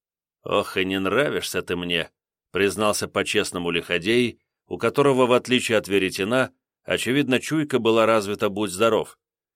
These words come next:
и раздельно по слогам произнёс: «Тамбовский волчара».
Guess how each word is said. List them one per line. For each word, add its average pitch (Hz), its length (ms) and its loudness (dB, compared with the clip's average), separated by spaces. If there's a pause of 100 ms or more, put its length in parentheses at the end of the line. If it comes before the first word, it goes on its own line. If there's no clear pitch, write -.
(180)
и 85 100 -2
раздельно 120 540 2
по 127 120 -2
слогам 104 420 0
произнёс: 95 640 -2 (520)
«Тамбовский 98 2000 0
волчара». 82 1800 -2